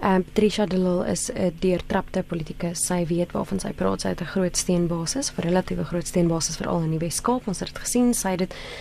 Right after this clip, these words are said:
in 'n, 'n baie kort tyd het sy goed gemobiliseer. Ehm, en sy sal waarskynlik die D A begin opdraande gee. Weereens, dit is baie moeiliker om te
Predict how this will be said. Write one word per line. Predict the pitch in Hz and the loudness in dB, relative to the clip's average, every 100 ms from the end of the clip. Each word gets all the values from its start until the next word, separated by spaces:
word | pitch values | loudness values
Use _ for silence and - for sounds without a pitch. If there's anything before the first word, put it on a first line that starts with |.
| - | -4
in | - 185 | 2 6
'n, | 180 185 - | 6 4 0
'n | 185 - | 2 6
baie | 214 262 233 - | 8 8 4 0
kort | 196 180 - | 0 0 0
tyd | 175 175 175 | 0 0 -2
het | - | -4
sy | - 175 160 | -4 -2 -2
goed | - - | -4 0
gemobiliseer. | 226 190 170 170 151 - 190 220 - - - - - - | 4 4 4 0 -2 -2 -2 -4 -8 -12 -14 -14 -4 4
Ehm, | 202 208 | 6 8
en | 233 214 | 6 6
sy | 226 220 | 4 4
sal | - 220 202 | 4 2 4
waarskynlik | 208 - 208 208 - | 0 0 0 0 0
die | 202 | -2
D | - 190 | 2 2
A | 196 196 | 2 2
begin | 180 - 196 | 0 -2 -2
opdraande | 220 220 - 196 185 | -4 -2 -2 0 0
gee. | - - - - - - - - | 0 0 -2 -8 -14 -14 -6 6
Weereens, | 220 247 185 180 262 - | 8 8 4 2 2 0
dit | 190 | -2
is | 190 | -2
baie | - 196 240 262 | 0 2 4 6
moeiliker | 208 185 196 190 - 175 170 - | 6 6 6 6 2 0 0 2
om | 180 180 | 4 4
te | 165 | 2